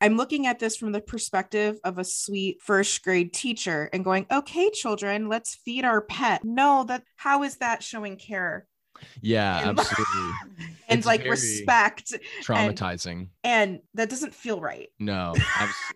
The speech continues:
Speaker 2: absolutely not. So
Speaker 1: So
Speaker 2: there's
Speaker 1: what other, like, are there problems that consumers need to be aware of? I mean, there,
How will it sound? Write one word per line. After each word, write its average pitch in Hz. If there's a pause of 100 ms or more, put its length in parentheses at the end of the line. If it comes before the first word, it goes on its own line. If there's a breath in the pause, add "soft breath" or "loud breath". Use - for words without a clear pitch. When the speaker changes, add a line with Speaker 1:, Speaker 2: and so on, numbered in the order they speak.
(140)
Speaker 2:
absolutely 104
not. 85
So 127
Speaker 1:
So 117
Speaker 2:
there's 110
Speaker 1:
what 403
other, 277 (140)
like, 214
are 208
there 220
problems 254 (520)
that 196
consumers 220
need 208
to 185
be 185
aware 190
of? 160
I 185
mean, 190
there, 214